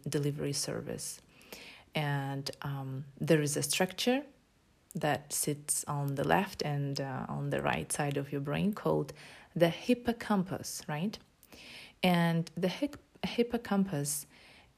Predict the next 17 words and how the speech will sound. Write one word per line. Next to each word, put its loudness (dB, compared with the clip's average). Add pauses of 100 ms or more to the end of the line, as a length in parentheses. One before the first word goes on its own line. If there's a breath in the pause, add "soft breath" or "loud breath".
(100)
uh, 0 (100)
is 6
like 2
the 4 (300)
informational 4
inbox 6
of -4
your -2
brain. -6 (920 loud breath)
It's 0
very 10
good 8
at 4
receiving 8
information 4 (240)
in 2
files. -2